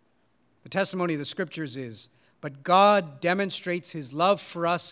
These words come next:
in this, while we were still sinners, Christ died for us."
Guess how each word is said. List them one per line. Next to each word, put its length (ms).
in 140
this, 460
while 580
we 180
were 140
still 640
sinners, 800
Christ 640
died 460
for 240
us." 480